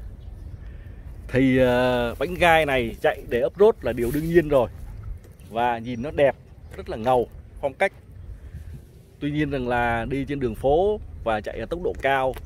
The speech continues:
khoảng độ bảy mươi thì tôi cảm thấy không được yên tâm lắm. Nó hơi bị, bị, bị, bị tưng, hơi bị trơn trượt và không được bám đường.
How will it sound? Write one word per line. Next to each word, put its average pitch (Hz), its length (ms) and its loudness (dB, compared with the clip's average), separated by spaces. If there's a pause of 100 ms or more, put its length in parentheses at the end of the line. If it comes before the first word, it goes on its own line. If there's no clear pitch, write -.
(380)
khoảng 117 200 -8
độ 123 120 -4
bảy 110 220 -2
mươi 147 320 2
thì 110 120 -6
tôi 131 140 -4
cảm 90 240 0
thấy 160 140 -4
không 151 200 -6
được 120 80 -4
yên 147 140 -4
tâm 143 240 2
lắm. 156 140 -4 (600)
Nó 160 80 -8
hơi 151 220 0
bị, 117 160 -8 (240)
bị, 120 120 -6
bị, 104 140 -10
bị 87 160 -12 (100)
tưng, 196 200 6 (840)
hơi 143 180 2
bị 120 200 -6
trơn 170 320 6
trượt 131 280 4
và 104 100 -6
không 135 160 -10
được 113 120 -8
bám 170 220 -2
đường. 131 220 2